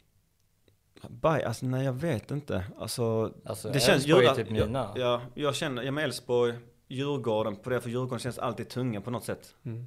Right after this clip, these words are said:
Speaker 1: Jag känner Djurgården är nog där och, och håller på, liksom.
Speaker 3: Jag hoppas
Speaker 1: Och
Speaker 3: du har rätt.
Speaker 1: Häcken, om de får till, får till det. Ny tränare i och för sig. Många som drar.
Speaker 3: Mm.
Speaker 1: Sonko stannar kvar, så jag. Ja, nu blir det mycket svar här.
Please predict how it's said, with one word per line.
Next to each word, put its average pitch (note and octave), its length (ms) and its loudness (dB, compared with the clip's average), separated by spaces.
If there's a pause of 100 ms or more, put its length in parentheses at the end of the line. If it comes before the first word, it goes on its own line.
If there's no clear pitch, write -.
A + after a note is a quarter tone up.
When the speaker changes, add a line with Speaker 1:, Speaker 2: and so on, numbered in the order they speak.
Speaker 1:
Jag A#2 200 -4
känner A#2 320 -2
Djurgården A#2 380 -2
är A#2 40 -2
nog A#2 200 -2
där G#2+ 120 0
och, G2+ 280 0
och G2 60 -4
håller G2+ 120 -2
på, G2 200 -2
liksom. F2 280 -10 (140)
Speaker 3:
Jag A#2+ 120 -4
hoppas B2+ 280 -2
Speaker 1:
Och A#2 60 2
Speaker 3:
du C3 80 4
har C#3 60 6
rätt. - 220 2
Speaker 1:
Häcken, A#2 200 -2
om A2+ 80 -2
de A#2 120 2
får A2+ 120 -6
till, G#2 400 -2
får - 120 -8
till G#2 240 -2
det. F#2+ 120 -4 (600)
Ny A2+ 160 0
tränare G#2 520 -2
i G2+ 40 -4
och G2 40 -8
för - 60 -8
sig. G#2+ 360 -2 (720)
Många A2 240 -2
som G#2 180 -2
drar. G#2 260 2
Speaker 3:
Mm. G2 100 0
Speaker 1:
Sonko A#2+ 480 -2
stannar G#2 220 -4
kvar, G#2 240 -2
så G2 220 -2
jag. G2 120 0 (760)
Ja, G#2 100 -10
nu G#2 80 -6
blir G2+ 120 -8
det G2+ 60 -6
mycket G#2 240 -10
svar G2 200 -6
här. F#2 80 -8